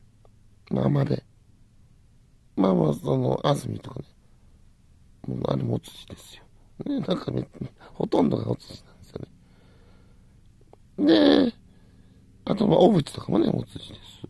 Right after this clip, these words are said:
す。<laughs> いっぱいおるやんやろ。いっぱいおるよ。いっぱいおったらあかんかな、地球の父親がお通じやから。<laughs> いっぱいおらなあかんでしょ。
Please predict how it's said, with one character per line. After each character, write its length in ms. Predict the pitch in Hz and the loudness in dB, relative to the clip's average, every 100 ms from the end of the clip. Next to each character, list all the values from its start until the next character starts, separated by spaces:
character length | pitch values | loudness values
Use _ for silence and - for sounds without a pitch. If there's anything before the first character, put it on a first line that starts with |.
| - | 0
す。 60 | 214 | 2
<laughs> 20 | |
い 40 | |
っ 40 | 226 | 2
ぱ 120 | - 196 | 2 2
い 20 | |
お 80 | 262 | 2
る 100 | 170 | 2
や 100 | - | -2
ん 100 | 113 | -6
や 80 | 104 | -8
ろ。 120 | - - - - - - - - - - 294 | -10 -16 -20 -20 -20 -20 -20 -20 -20 -14 -14
い 40 | |
っ 20 | - | -10
ぱ 120 | - | -6
い 20 | |
お 60 | 277 | -6
る 100 | - - | -6 -12
よ。 140 | - - - - - - - - - - - - - - - - - - - - - - - - - - - - - - - - - - | -18 -18 -20 -20 -20 -20 -20 -20 -20 -20 -20 -20 -20 -20 -20 -20 -20 -20 -20 -20 -20 -20 -20 -20 -20 -20 -20 -20 -20 -20 -20 -20 -10 -4
い 40 | |
っ 40 | 220 | 2
ぱ 100 | 247 | 4
い 40 | |
お 20 | |
っ 40 | 196 | 4
た 120 | 147 | 4
ら 40 | |
あ 40 | - | 4
か 80 | |
ん 60 | 160 | 4
か 120 | 202 | 8
な、 160 | 311 208 | 8 6
地 120 | - | 4
球 160 | - 135 | -8 -6
の 100 | 147 | -4
父 240 | 180 170 | -4 -4
親 100 | 131 | 0
が 60 | 127 | 0
お 60 | |
通 100 | 165 | -2
じ 160 | - - | -8 -18
や 60 | - | -20
か 120 | - - - - - - - - - - | -20 -20 -20 -20 -20 -20 -20 -20 -16 -12
ら。 80 | - | -12
<laughs> 480 | - - - - - - | -14 -20 -20 -20 -16 -16
い 40 | |
っ 40 | - | -2
ぱ 100 | 139 | 2
い 20 | |
お 40 | 151 | 4
ら 80 | |
な 80 | 143 | 2
あ 20 | - | -2
か 140 | - | -14
ん 80 | 95 | -16
で 60 | |
し 100 | |
ょ。 40 | - | -18